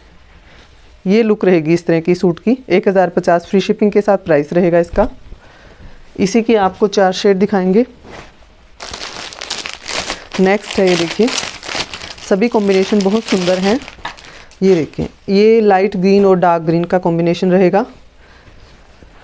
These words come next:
ये देखिए, front में आपको पूरे में Swarovski work मिलेगा। ये देखिए,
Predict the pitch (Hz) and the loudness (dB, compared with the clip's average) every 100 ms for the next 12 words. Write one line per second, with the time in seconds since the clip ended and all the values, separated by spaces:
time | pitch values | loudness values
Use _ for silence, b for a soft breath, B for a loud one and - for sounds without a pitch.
0 | - - - B B 185 175 160 185 240 | -12 -12 -14 B B 0 0 0 -2 -2
1 | 247 254 269 226 - 254 240 233 247 277 | 2 2 2 0 0 -2 2 2 2 0
2 | 240 208 208 262 233 226 208 147 139 151 | 2 2 0 0 2 2 2 2 0 0
3 | 147 147 165 | -2 -4 -6